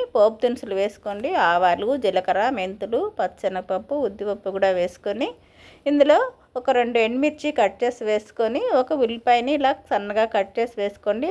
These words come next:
ఒక పదిహేను వెల్లుల్లిపాయలు దంచి వేసుకొని కొద్దిగా కరివేపాకు కూడా వేసి ఈ పోపు అంతా బ్రౌన్ కలర్ వచ్చేంత వరకు వేయించుకోండి. ఇందులో కొద్దిగా ఇంగువ వేసినారంటే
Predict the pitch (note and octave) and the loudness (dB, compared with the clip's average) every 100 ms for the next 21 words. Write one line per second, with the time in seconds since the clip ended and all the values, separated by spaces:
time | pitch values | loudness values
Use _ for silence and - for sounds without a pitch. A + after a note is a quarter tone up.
0 | D#4 - - F3 F#3+ F#3 F3 G3 G#3+ G#3 | 2 2 0 2 2 2 0 0 -2 0
1 | G3 G3 A3+ G#4 B4 _ - _ A#3+ A3 | 2 2 2 0 -4 _ -20 _ 0 0
2 | A#3 C4 A3 A3 - A3 C4+ A#4+ - G3+ | 2 4 4 2 -2 -2 -2 -6 0 0
3 | - G#3+ A#3+ F3+ F#3+ G#3 G#3+ F#3 - F3+ | 2 0 2 2 2 2 2 0 0 -2
4 | F3+ E3+ E3 D#3 D3+ - - - C4 D4 | -2 -2 -6 -10 -12 -14 -20 -14 -6 -4
5 | C4+ A3+ A3+ A#3 G#3+ A3 D#4 C5 - _ | 2 2 4 2 2 0 0 -2 -8 _
6 | - - - _ - - - - - - | -20 -20 -20 _ -20 -20 -20 -20 -20 -6
7 | G#3+ A3+ B3 B3 G#3+ G#3 G#3 - A3 A3 | 4 4 4 2 2 2 2 0 0 2
8 | G3 G3 G3+ E4+ C#5 - - _ _ _ | 4 4 2 -2 -4 -4 -14 _ _ _
9 | _ - - C4 A#3+ - - F3 D#3+ - | _ -14 -2 2 2 -2 0 0 0 -4
10 | A3+ A3+ C4+ A4 A3 G3 G3 G3+ C#4 A#3 | -4 0 2 2 4 2 2 4 4 2
11 | G3+ G#3 A#3 G#3 G#3 A#3 G3+ G3 G3+ | 0 2 4 2 0 -2 -2 -2 -2